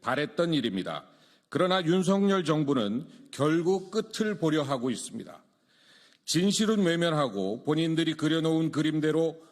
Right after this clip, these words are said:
없는 죄를 만들어 내려 하고 있습니다. 사실은 보지 않고 미리 짜놓은 결론대로 억지를 부리고 있습니다. 어떻게 전 사위의 취업이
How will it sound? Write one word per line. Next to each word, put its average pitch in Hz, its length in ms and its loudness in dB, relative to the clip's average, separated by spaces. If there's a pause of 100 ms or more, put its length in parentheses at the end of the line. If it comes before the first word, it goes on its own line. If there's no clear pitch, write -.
(260)
없는 180 480 0
죄를 190 340 2
만들어 175 540 2
내려 151 320 0
하고 156 500 -2
있습니다. 107 560 -8 (720)
사실은 202 520 -2
보지 170 240 2
않고 123 600 -2 (260)
미리 180 340 0
짜놓은 202 520 2
결론대로 160 960 0 (220)
억지를 165 760 0
부리고 143 380 0
있습니다. 92 580 -6 (1300)
어떻게 190 420 0
전 196 280 2
사위의 220 520 2
취업이 170 800 0